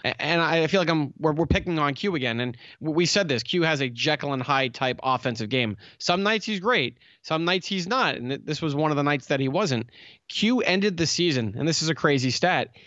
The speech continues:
he ended the season oh for his last fifteen three-point attempts.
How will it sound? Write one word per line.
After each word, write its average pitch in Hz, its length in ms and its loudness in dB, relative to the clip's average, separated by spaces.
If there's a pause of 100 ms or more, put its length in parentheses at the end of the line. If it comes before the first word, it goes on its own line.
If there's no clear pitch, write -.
(100)
he 151 160 0
ended 190 180 -2
the 196 80 -2
season 151 400 -4 (140)
oh 185 280 2
for 180 220 0
his 139 240 -2
last 139 480 0 (220)
fifteen 156 580 -2
three-point 135 460 -2
attempts. 110 380 -6